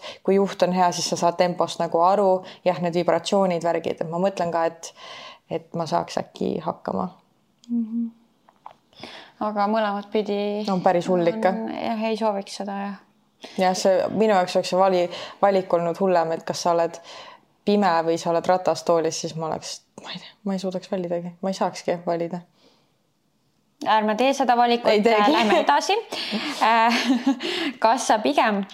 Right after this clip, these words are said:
Speaker 2: ei oleks mitte kunagi üksi või oleksid alati üksi?
Speaker 1: Mitte kunagi üksi.
Speaker 2: Sama.
Speaker 1: Ma olen, nagu mulle, ma olen see inimene, kes tegelikult naudib väga üksindust.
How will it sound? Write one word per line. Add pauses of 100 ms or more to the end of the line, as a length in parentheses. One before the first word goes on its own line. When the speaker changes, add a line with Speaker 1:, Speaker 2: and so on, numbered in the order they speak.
(280)
Speaker 2:
ei
oleks
mitte
kunagi
üksi (240)
või
oleksid (120)
alati (120)
üksi? (2750)
Speaker 1:
Mitte
kunagi
üksi. (460)
Speaker 2:
Sama. (1000)
Speaker 1:
Ma
olen,
nagu
mulle,
ma
olen
see
inimene,
kes
tegelikult
naudib
väga
üksindust.